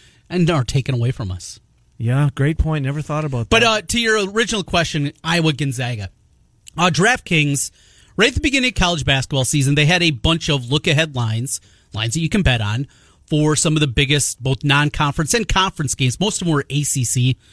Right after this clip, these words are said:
Speaker 1: for whatever reason, but games that were on the schedule this year. It opened up Gonzaga favored by a point and a half. By the time it was about a week and a half later, I looked again.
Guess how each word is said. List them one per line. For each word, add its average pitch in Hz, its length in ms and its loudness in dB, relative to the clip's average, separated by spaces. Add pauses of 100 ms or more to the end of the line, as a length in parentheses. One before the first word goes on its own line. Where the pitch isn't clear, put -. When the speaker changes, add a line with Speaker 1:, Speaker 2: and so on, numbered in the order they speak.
(240)
Speaker 1:
for 151 120 0
whatever 135 240 0
reason, 139 260 2
but 135 160 -2
games 127 380 2 (340)
that 156 160 2
were 151 120 0
on 143 120 4
the 139 80 0
schedule 139 380 0
this 113 240 -2
year. 101 180 -4 (500)
It 175 240 0
opened 247 380 0
up 160 240 0 (800)
Gonzaga 160 560 2
favored 143 500 -2
by 127 280 0 (100)
a 139 60 -8
point - 360 -6
and 135 80 0
a 139 40 4
half. - 460 -2 (1200)
By 165 120 2
the 160 120 0
time 196 720 2
it 175 120 -8
was 160 220 0
about 143 220 0
a 139 40 0
week 131 300 -2
and 196 80 2
a 165 40 4
half 160 220 2
later, 156 200 0
I 147 40 2
looked 135 320 -2
again. 131 380 0